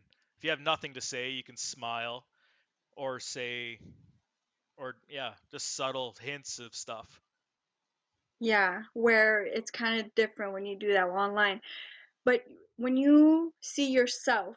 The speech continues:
Speaker 2: what do you look for ideal in someone, or what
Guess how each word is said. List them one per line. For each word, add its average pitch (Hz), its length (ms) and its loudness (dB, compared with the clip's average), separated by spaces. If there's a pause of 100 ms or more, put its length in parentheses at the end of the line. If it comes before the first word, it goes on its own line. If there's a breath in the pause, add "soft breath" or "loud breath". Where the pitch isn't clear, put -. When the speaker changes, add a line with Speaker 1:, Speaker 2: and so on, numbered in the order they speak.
Speaker 2:
what 247 440 0
do 285 100 -2
you 254 580 -2
look 226 440 0
for 214 640 4
ideal 214 520 -2
in 208 200 -6
someone, 233 640 2
or 220 280 2
what 214 500 0